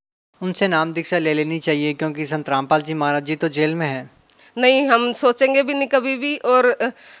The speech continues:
Speaker 2: हमने सोचा भी नहीं पहले भी।
Speaker 1: ऐसी आपको क्या बातें बताई, क्या उनके आदर्श हैं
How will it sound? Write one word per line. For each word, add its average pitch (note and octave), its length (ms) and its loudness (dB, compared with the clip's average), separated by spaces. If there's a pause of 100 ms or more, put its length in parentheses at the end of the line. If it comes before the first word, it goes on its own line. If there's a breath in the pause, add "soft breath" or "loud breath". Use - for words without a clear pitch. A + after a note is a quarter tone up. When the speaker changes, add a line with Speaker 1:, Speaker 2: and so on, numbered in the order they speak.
Speaker 2:
हमने C4 260 6
सोचा B3 340 2
भी A3+ 140 -2
नहीं G3+ 300 -2
पहले G#3+ 340 2
भी। D#3+ 160 -10 (920 soft breath)
Speaker 1:
ऐसी E3+ 280 -4
आपको F#3 300 0
क्या G#3 180 4
बातें F3 300 4
बताई, D#3 460 0
क्या F#3+ 120 4
उनके F#3 260 2
आदर्श D3+ 440 4
हैं C#3 260 -4